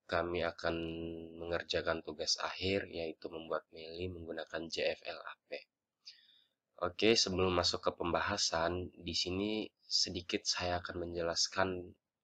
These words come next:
mengenai pengertian dari teori bahasa otomata.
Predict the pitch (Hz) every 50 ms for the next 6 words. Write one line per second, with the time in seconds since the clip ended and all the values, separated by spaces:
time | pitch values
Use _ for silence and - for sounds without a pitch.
0 | _ _ - 95 92 87 85 85 87 87 87 - 87 85 85 85 - - - 85
1 | 85 85 85 85 85 85 85 85 85 85 85 82 82 - _ - 85 82 82 85
2 | 82 80 82 82 80 - - - 82 85 82 - - 80 78 78 76 - _ -
3 | 80